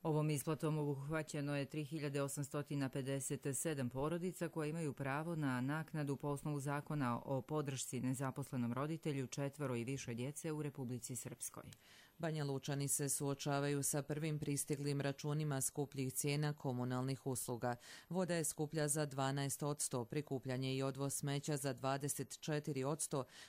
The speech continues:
Speaker 2: dok grijanje građane košta devetnaest odsto više. U prilogu Nikoline Kuzmanović.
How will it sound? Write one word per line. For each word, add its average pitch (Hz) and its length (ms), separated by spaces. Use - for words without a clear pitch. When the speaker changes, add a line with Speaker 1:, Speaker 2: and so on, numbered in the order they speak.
Speaker 2:
dok 180 240
grijanje 135 520
građane 135 460
košta 165 440
devetnaest 147 680
odsto 123 360
više. 131 400
U 202 120
prilogu 139 600
Nikoline 135 560
Kuzmanović. 117 800